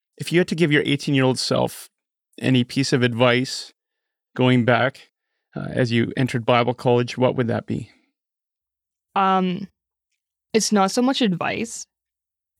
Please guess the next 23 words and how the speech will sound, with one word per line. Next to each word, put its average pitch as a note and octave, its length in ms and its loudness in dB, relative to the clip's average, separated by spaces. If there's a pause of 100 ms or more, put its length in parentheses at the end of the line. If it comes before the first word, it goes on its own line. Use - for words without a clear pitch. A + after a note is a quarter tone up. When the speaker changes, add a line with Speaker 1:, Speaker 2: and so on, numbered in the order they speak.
Speaker 2:
because F3+ 720 -2
I'm G3 340 4
really F#3+ 280 2
thankful F3+ 420 -2
for, F3+ 420 0 (800)
next G#3+ 300 0
episode, F3+ 360 -4
you'll F3 80 -4
figure F3+ 260 -4
out E3 120 -4
why. E3+ 400 4
<laughs> A#3 80 4
Um, G3 200 4
I'm G3 140 4
really G3 200 6
thankful G3 280 2
for F#3+ 120 0
how F3 160 2
that F3 160 2
year F3+ 120 2
did E3+ 380 -2
play F3+ 240 0
out. G#3 240 0